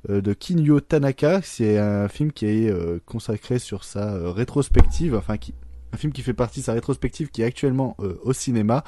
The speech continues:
Euh, donc dans tous vos cinémas à réessai, euh, qu'ils ont des, des, des bons goûts.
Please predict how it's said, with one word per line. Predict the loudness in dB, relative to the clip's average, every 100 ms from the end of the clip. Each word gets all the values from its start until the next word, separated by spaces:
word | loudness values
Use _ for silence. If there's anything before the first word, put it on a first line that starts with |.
| -10 -20 -20 -18 -8
Euh, | -4 -2 0 -2
donc | -2 -4
dans | -6
tous | -4 0
vos | 0
cinémas | 2 2 2 2 2
à |
réessai, | 2 0 -2 -2 0 0
euh, | 0 -6 -10 -12
qu'ils | -10 -6
ont | -4
des, | -4 -6 -8
des, | 0
des | 2
bons | 2
goûts. | 0 -2